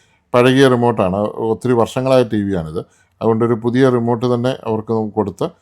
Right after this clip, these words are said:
ആ, നമ്മൾ ആ കംപ്ലൈന്റ് സൊല്യൂഷനാക്കി വിടുകയാണ്.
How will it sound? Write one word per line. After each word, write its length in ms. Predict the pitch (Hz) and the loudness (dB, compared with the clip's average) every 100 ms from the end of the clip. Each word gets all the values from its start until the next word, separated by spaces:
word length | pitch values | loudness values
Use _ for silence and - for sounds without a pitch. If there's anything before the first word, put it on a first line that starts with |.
| _ _ - | _ _ -4
ആ, 60 | 117 | -2
നമ്മൾ 440 | 113 107 104 107 | 0 0 0 -2
ആ 480 | - - 107 104 - - - | -4 -6 -6 -6 -8 -14 -8
കംപ്ലൈന്റ് 440 | 104 101 101 98 101 - - | -6 -4 -4 -4 -6 -8 -16
സൊല്യൂഷനാക്കി 680 | - 98 98 - 95 90 | -8 -6 -6 -6 -8 -6
വിടുകയാണ്. 440 | 95 90 92 80 | -6 -4 -6 -6